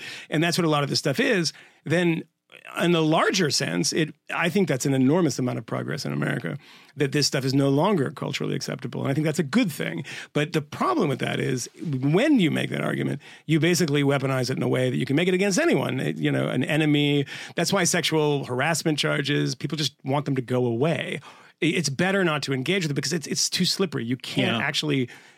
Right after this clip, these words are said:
Speaker 1: d-, d-, you know, 'cause it's, it's a, it's a feeling, it's an idea. This guy said something to me and I think it, you know, it was, it made me feel uncomfortable.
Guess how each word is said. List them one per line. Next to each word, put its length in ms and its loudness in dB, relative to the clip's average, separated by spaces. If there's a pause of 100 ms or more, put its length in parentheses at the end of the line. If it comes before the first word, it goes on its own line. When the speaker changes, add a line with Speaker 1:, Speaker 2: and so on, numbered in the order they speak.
(240)
Speaker 1:
d-, 140 -6
d-, 220 -8
you 120 2
know, 100 2
'cause 180 0
it's, 200 0
it's 260 -2
a, 120 2
it's 220 -2
a 40 0
feeling, 440 2
it's 120 -2
an 80 -2
idea. 520 0 (340)
This 120 -2
guy 160 -2
said 160 -2
something 200 2
to 60 -2
me 100 0
and 80 -2
I 40 0
think 260 -4
it, 200 -4
you 100 -4
know, 160 -4
it 100 -4
was, 300 -6
it 140 -8
made 180 0
me 100 0
feel 180 -6
uncomfortable. 460 -4